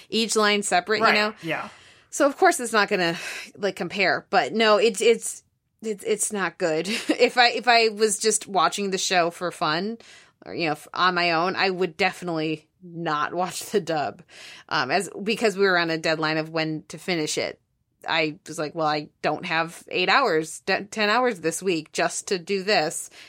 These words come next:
Speaker 1: and nothing else. So we're just gonna do a worst <laughs> of two evils here and, and power through." But no, it's not good.
Speaker 2: Yeah, um, after I stopped,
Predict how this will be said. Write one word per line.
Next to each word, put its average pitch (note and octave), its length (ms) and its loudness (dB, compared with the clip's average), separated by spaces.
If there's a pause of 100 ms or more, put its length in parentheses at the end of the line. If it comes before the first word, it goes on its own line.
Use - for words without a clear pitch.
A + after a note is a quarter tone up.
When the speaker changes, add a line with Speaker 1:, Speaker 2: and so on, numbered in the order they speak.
Speaker 1:
and F3+ 140 -4
nothing F3 320 2
else. D3+ 220 -2
So C#3 360 -2 (480)
we're E3 280 -6
just - 180 -6
gonna E3+ 220 0
do F3 240 0
a D#3 280 2 (540)
worst G#3 640 0 (280)
<laughs> D#4 240 4
of C#4+ 200 6
two C#4+ 280 4
evils A#3 420 2
here G3 260 4 (360)
and, F#3+ 160 2
and F3+ 360 -4
power F3 220 2
through." D#3+ 160 -6
But D3+ 140 -10
no, F#3 80 -2
it's G3+ 200 0
not E3 220 -2
good. - 240 -6 (680)
Speaker 2:
Yeah, D#3+ 320 4
um, F#3 640 0
after A3 260 2
I G#3+ 100 4
stopped, C#3 760 -2